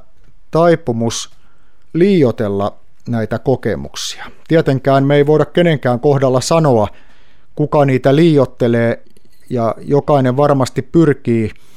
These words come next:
aitouteen. Mutta tätä Aloin jo pohtimaan teini-ikäisenä, kuin istuin hengellisissä kokouksissa jo kahdeksankymmentäluvulla ja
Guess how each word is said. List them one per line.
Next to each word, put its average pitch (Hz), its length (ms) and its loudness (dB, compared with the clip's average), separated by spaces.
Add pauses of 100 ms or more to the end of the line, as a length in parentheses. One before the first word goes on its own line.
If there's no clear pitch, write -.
(320)
aitouteen. 98 920 0 (300)
Mutta 131 420 0 (1040)
tätä 165 460 4 (720)
Aloin 165 320 4
jo 147 100 4
pohtimaan 131 720 2
teini-ikäisenä, 131 1120 0
kuin 120 300 -2
istuin 123 520 0 (640)
hengellisissä 135 840 2 (880)
kokouksissa 139 1040 2 (1000)
jo 135 140 0
kahdeksankymmentäluvulla 151 1600 2
ja 120 200 4